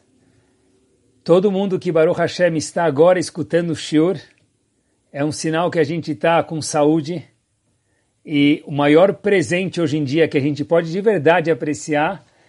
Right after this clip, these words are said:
é o fato de estar saudável. O fato é que, Baruch Hashem, a gente tá escutando o shiur agora, nesse momento. Sabe, eu tava pensando uma mensagem muito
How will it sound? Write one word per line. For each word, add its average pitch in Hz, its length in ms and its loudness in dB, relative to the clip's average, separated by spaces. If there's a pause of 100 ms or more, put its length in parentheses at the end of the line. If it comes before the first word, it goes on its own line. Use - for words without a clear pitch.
(140)
é 165 100 -8
o 156 60 0
fato 208 340 0
de 170 100 -4
estar 175 380 0
saudável. 170 840 2
O 175 40 -8
fato 180 380 -4
é 196 140 2
que, 180 160 -10
Baruch 175 260 -2
Hashem, 202 240 -2
a 208 80 -6
gente 175 160 -8
tá 196 80 0
escutando 202 400 -6
o 190 60 -6
shiur 196 240 -4
agora, 190 580 6 (360)
nesse 185 360 -4
momento. 135 500 -2 (1000)
Sabe, 202 280 2
eu - 40 0
tava 233 220 6
pensando 170 680 -2 (760)
uma 165 160 -6
mensagem 160 760 0
muito 160 800 0